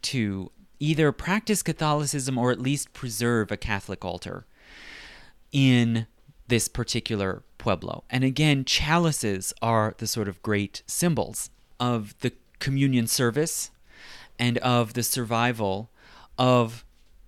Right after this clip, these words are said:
of Christianity and the survival of this direct connection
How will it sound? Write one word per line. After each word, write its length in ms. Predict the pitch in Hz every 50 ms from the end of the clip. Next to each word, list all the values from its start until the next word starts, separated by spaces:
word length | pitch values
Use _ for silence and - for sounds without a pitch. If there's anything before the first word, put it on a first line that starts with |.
| - - - -
of 160 | - 120 -
Christianity 760 | - - 147 131 - - 139 143 147 175 196 165 104 82 - -
and 180 | 110 113 113
the 60 | 117 107
survival 640 | - - 127 113 120 123 123 127 123 127 120 -
of 140 | - 110 104
this 240 | 117 110 - - - - _ _ _ _ - - _
direct 560 | - 131 131 127 135 139 135 - - - - -
connection 800 | - - 120 120 123 135 147 - - - 98 82 - - -